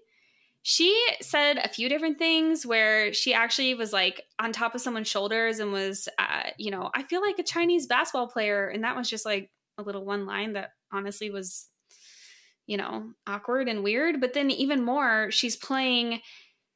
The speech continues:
you know, like, was it beer pong or they're playing some kind of drinking game, flip cup, and she <laughs> goes,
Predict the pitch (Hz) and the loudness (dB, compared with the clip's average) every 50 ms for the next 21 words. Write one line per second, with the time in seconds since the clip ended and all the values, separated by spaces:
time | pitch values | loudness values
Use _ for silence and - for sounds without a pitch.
0 | _ _ _ _ - 233 226 226 214 208 208 208 214 214 233 220 208 226 220 220 | _ _ _ _ -4 -2 2 2 2 2 0 -2 -4 -4 -4 -4 -2 -2 -4 -4
1 | 208 214 233 233 240 233 - 269 240 233 233 233 233 226 214 214 208 214 247 220 | -4 -4 -2 -2 -2 -2 -2 -2 0 0 0 0 0 -2 -2 -2 -2 -2 -2 -2
2 | 214 - 226 220 247 233 220 202 - 202 208 208 220 220 220 214 226 226 226 220 | -2 -2 -4 -4 -4 -4 -4 -2 -4 -4 -4 -4 -4 -4 -2 -2 0 0 0 -2
3 | 226 220 - _ - _ _ _ - - 240 233 - - 240 233 247 240 - - | -4 -6 -8 _ -20 _ _ _ -2 -2 -2 0 0 0 2 2 0 0 -2 -2
4 | - 233 233 220 214 208 208 214 202 - - - _ _ _ _ _ _ _ _ | 2 4 4 6 6 4 4 2 0 -2 -4 -6 _ _ _ _ _ _ _ _
5 | _ _ _ - - 262 - 302 294 269 285 285 277 277 247 233 - | _ _ _ -2 2 2 4 4 4 4 4 4 4 4 4 2 0